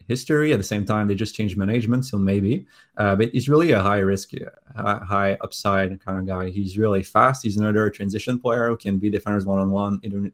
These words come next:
the, in the neutral zone, and he's another playmaker too. The issue is that he doesn't have a physical game. Like, it's very hard for him to stay anywhere inside on the ice, in between the dots, because he gets moved super easily by defenders, especially in front of the net.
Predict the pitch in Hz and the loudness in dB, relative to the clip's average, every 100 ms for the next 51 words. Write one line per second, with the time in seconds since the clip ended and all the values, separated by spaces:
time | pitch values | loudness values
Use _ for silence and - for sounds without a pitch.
0 | _ 113 113 107 107 110 117 101 113 131 | _ -6 -2 0 0 0 0 0 2 2
1 | 131 - _ _ 113 104 101 101 101 110 | 0 -6 _ _ 0 2 2 2 0 0
2 | 107 110 - 110 104 92 - - - - | 0 0 0 0 2 0 -6 -10 -14 -14
3 | _ _ - 110 - 135 107 104 101 104 | _ _ -2 -2 2 2 2 0 0 0
4 | 120 104 95 - 95 98 98 95 95 92 | 2 2 2 -2 -6 -2 -2 0 0 0
5 | 90 90 - - 120 123 101 107 - 104 | -4 -10 -14 0 4 6 6 4 2 0
6 | 101 107 101 104 - - - 117 113 113 | 2 2 0 -4 -6 -10 -4 2 4 4
7 | 110 - _ _ 120 117 107 110 - 104 | 0 -8 _ _ 2 4 4 2 0 -4
8 | 95 104 101 92 90 - _ - 104 98 | -2 0 2 0 -4 -14 _ -4 0 2
9 | 98 104 107 101 107 98 98 95 - 98 | 2 2 -2 0 0 2 2 0 -4 -6
10 | 104 95 - _ _ 113 107 107 110 110 | -4 -6 -8 _ _ -2 -2 0 0 0
11 | 110 131 127 110 101 95 98 92 90 95 | 0 -4 2 2 2 2 0 0 -2 -4
12 | - 101 101 104 101 110 - 101 107 101 | -2 0 0 -2 -4 -10 -8 -2 -2 -2
13 | 101 95 92 90 101 | -2 -2 -2 -2 -2